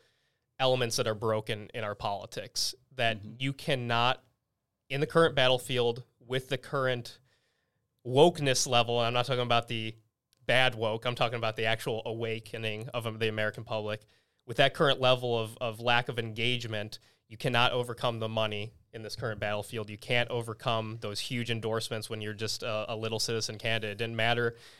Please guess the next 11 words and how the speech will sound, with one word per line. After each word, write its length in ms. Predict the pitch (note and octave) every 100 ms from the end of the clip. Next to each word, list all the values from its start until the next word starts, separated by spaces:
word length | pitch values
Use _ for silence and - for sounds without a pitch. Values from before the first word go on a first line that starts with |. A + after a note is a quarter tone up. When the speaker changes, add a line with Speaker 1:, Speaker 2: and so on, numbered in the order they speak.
| -
Speaker 1:
that 120 | A#2
we 100 | A2+
knocked 240 | A2+ A2
seventy 320 | - A#2+ A#2 A2+
thousand 440 | A#2 A2+ A2+ A2+
doors. 360 | G#2 A2 A#2 A2
It 80 |
didn't 200 | G#2+ G#2+
matter 300 | G#2+ A2 A2+
that 160 | A2 G#2+
I 220 | G#2+ A2